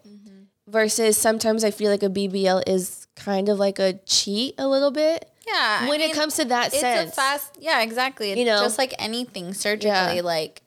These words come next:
Speaker 2: 'Cause,
Speaker 1: it
Speaker 2: like,
Speaker 1: is
Speaker 2: yes.
Speaker 1: to do
Speaker 2: It,
Speaker 1: that.
Speaker 2: it is.
Speaker 1: It's to get the results now, what
Speaker 2: Yeah,
Speaker 1: you want
Speaker 2: exactly.
Speaker 1: now, which is fine.
Speaker 2: Yeah.
Speaker 1: But, yeah, that does suck that
Speaker 2: Wh-,
Speaker 1: it
Speaker 2: when
Speaker 1: takes
Speaker 2: it,
Speaker 1: away
Speaker 2: yeah.
Speaker 1: from those.
Speaker 2: When it starts to compare to other women,
Speaker 1: Yeah.
Speaker 2: and like I said, just, you just start to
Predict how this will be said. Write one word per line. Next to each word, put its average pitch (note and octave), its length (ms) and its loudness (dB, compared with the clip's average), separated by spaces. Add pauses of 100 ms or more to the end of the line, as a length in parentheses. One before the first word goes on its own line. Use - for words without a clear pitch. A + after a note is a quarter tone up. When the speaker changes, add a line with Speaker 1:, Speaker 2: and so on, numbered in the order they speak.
Speaker 2:
'Cause, C4+ 160 -2
Speaker 1:
it C#4 60 2
Speaker 2:
like, C4 100 2
Speaker 1:
is G3+ 440 -4 (720)
Speaker 2:
yes. G#3+ 400 0
Speaker 1:
to G#3+ 80 -2
do G3 140 -4
Speaker 2:
It, F#3+ 60 -6
Speaker 1:
that. C#4+ 240 2
Speaker 2:
it D4 140 0
is. D#4 220 0
Speaker 1:
It's - 120 -6
to D#4 80 0
get C#4 160 -2
the C#4 80 0
results A#3 460 -2
now, F#3+ 480 -6
what A3 200 0
Speaker 2:
Yeah, A#3 80 2
Speaker 1:
you A#3+ 80 0
want G#3+ 140 2
Speaker 2:
exactly. F#3 340 0
Speaker 1:
now, F#3+ 340 -2 (300)
which B3+ 240 -2
is C4+ 140 -4
fine. G#3 420 -2 (160)
Speaker 2:
Yeah. A3 320 0
Speaker 1:
But, G3+ 480 0
yeah, A3+ 240 0
that G#3 180 0
does G4 160 -2
suck - 380 -2
that F#3+ 260 2
Speaker 2:
Wh-, G3+ 80 -2
Speaker 1:
it A#3 40 -2
Speaker 2:
when C4 140 2
Speaker 1:
takes B3+ 160 0
Speaker 2:
it, A#3+ 40 -2
Speaker 1:
away A3 160 0
Speaker 2:
yeah. F#3 200 0
Speaker 1:
from G3+ 180 -4
those. F#3 360 0
Speaker 2:
When B3+ 140 2
it B3+ 120 2
starts B3+ 340 0
to C4 360 0
compare G#3 640 0
to A3 220 -2
other G3 220 2
women, G3+ 500 0 (300)
Speaker 1:
Yeah. G3+ 180 -2
Speaker 2:
and G#3 240 0
like G#3+ 160 0
I G#3 80 2
said, G#3 220 0
just, G3 200 2
you G3+ 120 -4
just G3 200 2
start G3+ 260 -2
to F#3+ 420 0